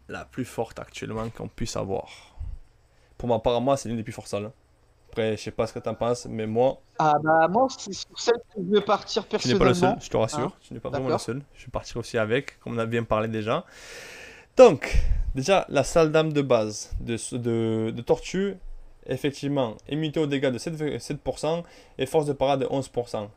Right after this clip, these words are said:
Speaker 1: Ça reste quand même très correct. Ça permet au tank de pouvoir survivre beaucoup plus de temps.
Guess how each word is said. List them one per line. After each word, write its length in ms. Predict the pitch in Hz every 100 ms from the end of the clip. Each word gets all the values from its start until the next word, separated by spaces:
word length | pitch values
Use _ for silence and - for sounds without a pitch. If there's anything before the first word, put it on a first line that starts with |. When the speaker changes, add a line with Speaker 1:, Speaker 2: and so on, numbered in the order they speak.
| -
Speaker 1:
Ça 160 | -
reste 200 | 123 127
quand 80 | 131
même 200 | 117 110
très 180 | - 151
correct. 500 | 135 120 131 139 - - - _ _
Ça 100 | 135
permet 240 | 120 127 139
au 220 | 135 120
tank 220 | - 127
de 60 | 117
pouvoir 260 | 127 120
survivre 340 | - 131 123 113
beaucoup 260 | 117 147
plus 160 | 143 143
de 80 | 127
temps. 280 | 120 131